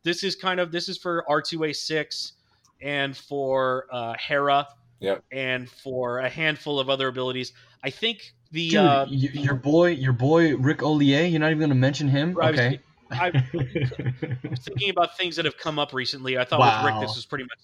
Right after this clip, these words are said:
Speaker 1: settled.
Speaker 3: This, it
Speaker 1: Um,
Speaker 3: was, yes. <laughs>
Speaker 1: if multiple effects set the dial, the revealed maneuver is the final maneuver on the dial after all effects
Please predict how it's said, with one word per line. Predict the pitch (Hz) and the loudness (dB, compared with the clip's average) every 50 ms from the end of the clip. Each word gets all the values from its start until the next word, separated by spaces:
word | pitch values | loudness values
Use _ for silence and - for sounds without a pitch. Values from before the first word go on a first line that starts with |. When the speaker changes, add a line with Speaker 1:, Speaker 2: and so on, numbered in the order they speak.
| _ | _
Speaker 1:
settled. | - 139 127 120 113 113 - - _ _ - | -8 -4 -4 -4 -4 -6 -8 -14 _ _ -2
Speaker 3:
This, | 120 117 123 - | 0 0 2 4
it | 127 147 | 4 6
Speaker 1:
Um, | 147 131 | 8 8
Speaker 3:
was, | - 135 127 120 120 117 - | 10 10 10 8 8 6 4
yes. | 120 110 113 113 - - - 127 127 - - - 143 127 | 0 0 -2 -4 -8 -6 -4 -4 -4 -4 -4 -6 -6 -6
<laughs> | - _ - - - - _ - | -8 _ -20 -20 -20 -16 _ -4
Speaker 1:
if | 170 165 - - | -4 -4 -2 -2
multiple | 196 208 208 - 196 190 - 202 190 | -2 -2 -2 -2 -6 -6 -2 -2 -2
effects | 175 - - 202 185 180 - - - - | -2 -2 0 -2 -2 -2 -2 -6 -8 -6
set | - 196 180 175 | -2 -2 -2 -4
the | 175 | -4
dial, | 156 151 165 160 156 156 156 151 156 147 | -2 0 2 4 4 4 4 2 0 0
the | 131 139 135 | -4 -6 -6
revealed | 131 135 143 139 156 165 160 156 | -6 -6 -6 -2 0 0 0 0
maneuver | 139 139 143 143 131 139 139 - | 0 -2 -2 -2 -2 -2 -2 0
is | 180 190 180 | 0 -2 -2
the | 160 170 | -2 -4
final | 165 - 170 160 160 160 | -4 -2 -2 -2 0 -2
maneuver | 160 151 147 147 139 139 139 | -2 -2 -2 -2 -4 -4 -2
on | 127 135 135 | -2 -2 -4
the | 131 | -4
dial | 127 135 127 127 127 123 123 127 | -2 0 2 2 2 2 0 -2
after | 123 127 - 139 123 | -4 -6 -6 -6 -4
all | 123 120 123 127 | -4 -2 -2 -2
effects | 120 - - 135 123 120 - - - | -4 -4 -2 -2 -2 -2 -2 -6 -14